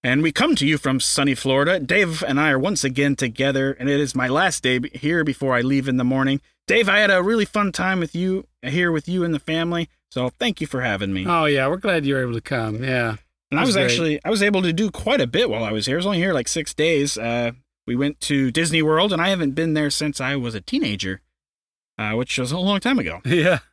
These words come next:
Speaker 1: And I had a lot of fun going to Epcot. I was, really wanted to go back and do the, go around the world and see all the countries, and it brought back a lot of nostalgia for me, and I was gonna try to get a beer in every country, but, uh, that wouldn't have worked.
Speaker 2: <laughs>
Speaker 1: But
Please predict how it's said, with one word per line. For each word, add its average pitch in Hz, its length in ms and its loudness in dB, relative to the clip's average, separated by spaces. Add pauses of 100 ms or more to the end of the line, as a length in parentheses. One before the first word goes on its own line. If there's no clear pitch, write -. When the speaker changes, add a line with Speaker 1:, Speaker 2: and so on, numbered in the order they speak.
(240)
Speaker 1:
And 135 320 0
I 151 80 2
had 165 80 2
a 170 40 2
lot 185 140 4
of 180 80 -2
fun 185 200 0
going 170 180 0
to 139 100 -2
Epcot. 170 480 -2 (160)
I 127 140 -4
was, 127 320 -4 (420)
really 151 220 0
wanted 147 220 2
to 135 80 -4
go 143 120 0
back 139 220 0
and 139 100 -4
do 143 140 0
the, 120 220 -2 (260)
go 139 220 0
around 147 220 2
the 135 60 0
world 143 320 2
and 139 120 0
see 151 160 0
all 147 120 2
the 131 80 -4
countries, 151 800 -4
and 107 500 -4
it 120 120 -12
brought 147 200 -4
back 147 220 -4
a 139 60 -2
lot 143 180 2
of 127 180 -2
nostalgia 135 540 -2
for 143 240 -2
me, 156 180 0
and 127 160 -2 (760)
I 143 40 -4
was 139 100 -2
gonna 185 180 0
try 180 240 2
to 160 40 2
get 143 140 2
a - 20 -2
beer 131 240 0
in 127 60 2
every 123 180 0
country, 135 440 -2
but, 117 260 -2
uh, 113 320 0
that 113 220 -4 (420)
wouldn't 196 160 4
have 120 140 -2
worked. 127 300 0 (100)
Speaker 2:
<laughs> 131 100 -6
Speaker 1:
But 135 160 -4